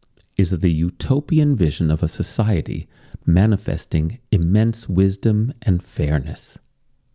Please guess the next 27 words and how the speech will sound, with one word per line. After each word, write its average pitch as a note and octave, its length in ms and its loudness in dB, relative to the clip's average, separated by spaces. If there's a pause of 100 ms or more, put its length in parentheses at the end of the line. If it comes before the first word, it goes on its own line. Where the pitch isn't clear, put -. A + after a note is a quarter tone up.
(1000)
Historically C3+ 680 -2
speaking, C2+ 540 -4 (180)
we G2+ 120 2
cannot C#3 340 0
verify F2 720 -2 (360)
whether F#2+ 300 2
the F2+ 160 2
lofty G#2 460 0
ideals F2 560 2
of D#2 160 -2
the E2+ 100 2
Jubilee E2+ 420 0
year D2 480 0 (380)
were E2+ 160 2
entirely F#2+ 680 0
practiced - 800 -4
in E2 160 2
ancient - 320 -4
Israel. C#2+ 560 -4 (880)
I E2+ 100 0
have C#2+ 180 0
difficulty D#2 580 -2
imagining D2 600 -2
it. C#2+ 220 -6 (1300)
But - 180 0
the E2+ 60 2
message A2+ 600 0